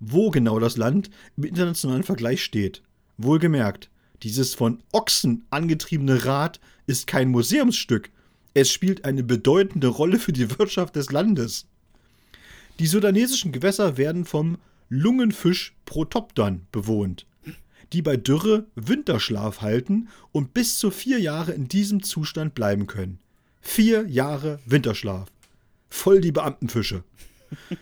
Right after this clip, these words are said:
Übrigens gibt es im Sudan die meisten Pyramiden weltweit. Hier war früher also mal richtig was los.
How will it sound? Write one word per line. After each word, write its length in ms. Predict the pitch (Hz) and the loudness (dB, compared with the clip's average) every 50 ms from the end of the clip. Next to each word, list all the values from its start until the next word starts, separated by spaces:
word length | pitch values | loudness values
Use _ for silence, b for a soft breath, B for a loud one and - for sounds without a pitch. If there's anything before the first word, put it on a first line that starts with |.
| B B B _ _ - | B B B _ _ -2
Übrigens 500 | - 254 240 - 214 214 262 262 - - | 0 0 4 6 6 6 6 4 0 0
gibt 180 | - 240 214 - | -2 -4 -2 0
es 140 | 214 - 175 | 0 0 2
im 100 | 165 151 | 2 2
Sudan 460 | 135 151 127 120 139 135 165 185 170 | 2 2 2 2 0 0 2 0 0
die 100 | 135 123 | 2 2
meisten 400 | 120 123 151 196 - - - - | 0 2 0 -2 -2 -4 -8 -8
Pyramiden 640 | - - 175 143 135 127 135 160 185 175 170 131 110 | -2 -2 -2 0 0 0 0 -2 0 -2 -2 -2 0
weltweit. 640 | 127 131 143 139 - 107 98 92 92 90 - - _ _ _ B B B B | 0 0 0 -2 -2 -4 -4 -4 -4 -6 -8 -12 _ _ _ B B B B
Hier 180 | B 165 190 190 | B 0 2 2
war 100 | 190 175 | 2 0
früher 240 | - - 185 190 165 | 0 2 2 2 2
also 220 | 151 135 - 127 | 2 -2 -2 -2
mal 120 | 131 120 | -2 -2
richtig 280 | 120 165 - - 180 180 | -2 -2 -4 -4 -4 -4
was 120 | 190 175 | -2 -2
los. 340 | - 226 202 214 202 - - | 0 0 0 0 0 -2 -6